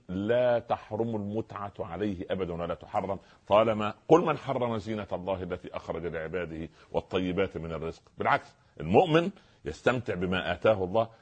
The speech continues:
شاكراً لله أنعمه، بل بالعكس إن الله يحب أن يرى أثر نعمته على عبده. "وأما بنعمة ربك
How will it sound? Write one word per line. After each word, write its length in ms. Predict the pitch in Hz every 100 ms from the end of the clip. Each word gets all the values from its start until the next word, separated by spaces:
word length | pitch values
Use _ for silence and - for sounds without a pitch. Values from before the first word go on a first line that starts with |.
| -
شاكراً 520 | - 127 123 110 104
لله 600 | 95 90 87 107 87 73
أنعمه، 340 | 78 92 82 - _ _ -
بل 180 | 78 101
بالعكس 520 | 113 127 131 - -
إن 160 | 98 98
الله 640 | 98 107 135 127 113 113 - - _
يحب 400 | 95 - 175 139
أن 220 | 117 107 107
يرى 280 | 120 107 -
أثر 300 | 123 - 95
نعمته 480 | 92 85 104 104 90
على 180 | 76 76
عبده. 400 | 73 113 82 76
"وأما 340 | - 98 101 90
بنعمة 380 | 85 82 104 92
ربك 420 | 78 85 104 104